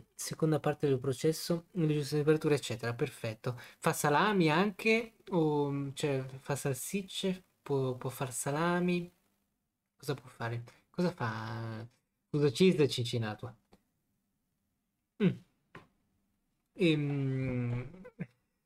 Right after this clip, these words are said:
eh, beh, fai benissimo, fai benissimo. E noi festeggiamo assieme. Opp-, oppure vieni sabato.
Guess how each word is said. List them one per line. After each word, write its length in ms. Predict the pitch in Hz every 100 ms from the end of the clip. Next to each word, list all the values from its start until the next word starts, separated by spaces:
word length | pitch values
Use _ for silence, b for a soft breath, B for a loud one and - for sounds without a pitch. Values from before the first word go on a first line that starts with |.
| _ _ _ _ _ _ _ _ _ _ _ _ _ _ -
eh, 1120 | 151 151 147 147 147 147 143 143 156 170 175
beh, 600 | 165 151 143 139 143 143 131
fai 180 | 160 147
benissimo, 500 | 151 143 - 139 120 - _ - 156
fai 140 | 156
benissimo. 480 | 151 147 - 135 131
E 120 | 160
noi 180 | 170 196
festeggiamo 560 | 143 - - 120 117 113
assieme. 340 | - 120 117 - _ - _ _ _ _ _ _ _
Opp-, 240 | 170 135
oppure 600 | 160 147 123 147 160 143
vieni 300 | 120 131 120
sabato. 380 | 117 117 110 -